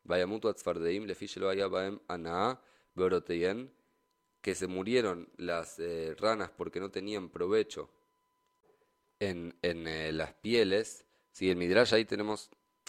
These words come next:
para, para poner en contexto, tenemos estas dos opiniones. En el Midrash mismo, el Rebbe no lo cita acá, pero es Rabbi Deu-, y el Rabbi Yehuda, Rabbi Nehemia, está en el Midrash Motraba. Una opinión dice que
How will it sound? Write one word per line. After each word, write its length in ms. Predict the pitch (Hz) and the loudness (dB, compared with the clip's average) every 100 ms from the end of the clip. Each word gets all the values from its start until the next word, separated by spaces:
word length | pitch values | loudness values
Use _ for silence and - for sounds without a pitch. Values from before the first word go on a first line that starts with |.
| - | -12
para, 180 | - 85 | -4 -4
para 200 | - 82 | -2 -2
poner 180 | 85 92 | 0 -2
en 60 | 85 | -2
contexto, 320 | 78 76 73 | -6 -8 -6
tenemos 260 | 95 110 | -4 -4
estas 180 | 101 95 | -6 -6
dos 140 | 98 92 | -6 -6
opiniones. 640 | - 85 80 73 - - - | -4 -2 -2 -4 -8 -18 -14
En 160 | 76 78 | -10 -6
el 160 | 80 78 | -6 -4
Midrash 360 | 82 92 - | 0 2 2
mismo, 220 | 104 95 90 | -2 -4 -2
el 120 | 85 | 4
Rebbe 160 | 90 | 4
no 80 | 85 | 4
lo 100 | 85 | 0
cita 240 | - 90 90 | -2 -2 2
acá, 180 | 113 | 2
pero 140 | 90 85 | 4 2
es 160 | 85 | 2
Rabbi 260 | 82 80 82 | 0 0 2
Deu-, 180 | 82 - | 0 0
y 80 | 92 | 0
el 80 | 82 | 2
Rabbi 220 | 85 82 | 4 6
Yehuda, 280 | 87 110 95 | 6 6 6
Rabbi 220 | 85 80 | 4 0
Nehemia, 380 | 78 104 101 90 | 0 0 0 -2
está 160 | - | -6
en 60 | 82 | -4
el 20 | |
Midrash 320 | 82 82 - | -2 -2 -2
Motraba. 500 | 87 82 107 104 90 - - - - - | -4 2 6 6 4 -2 -20 -20 -12 -2
Una 140 | 107 | 0
opinión 400 | 95 98 107 101 | 2 4 6 6
dice 340 | 104 95 92 | 4 4 4
que 380 | - 90 87 - | 6 6 6 2